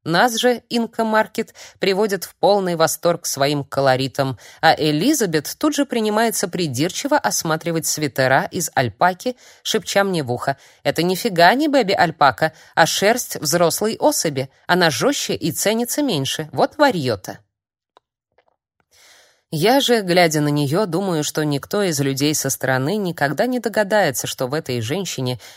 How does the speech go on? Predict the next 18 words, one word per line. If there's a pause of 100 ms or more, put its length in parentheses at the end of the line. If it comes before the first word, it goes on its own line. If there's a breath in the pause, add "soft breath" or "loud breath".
(140 loud breath)
течет
кровь
рейхсмаршала
Германа
Геринга. (760 soft breath)
Торговцы
принимают
ее
за
туристку,
прогуливающуюся
вдоль
торговых
рядов
с
мужем
и
дочерью,